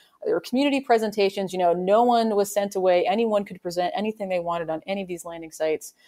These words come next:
We had lots of great discussion, but we also had a lot of involvement from the science team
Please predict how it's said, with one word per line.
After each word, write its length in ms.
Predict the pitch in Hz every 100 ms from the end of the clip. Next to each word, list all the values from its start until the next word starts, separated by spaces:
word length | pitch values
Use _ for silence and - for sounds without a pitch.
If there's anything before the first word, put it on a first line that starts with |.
| _ _
We 80 | 190
had 100 | 175
lots 340 | 175 214 240
of 60 | 208
great 200 | 208 214
discussion, 600 | 185 185 185 190 180 175
but 120 | 208
we 100 | 233
also 280 | 311 339 269
had 180 | 233 220
a 40 |
lot 200 | 202 214
of 100 | 202
involvement 500 | 202 190 190 190 180
from 280 | - 202 190
the 60 |
science 360 | 180 233 311 208
team 380 | - 180 175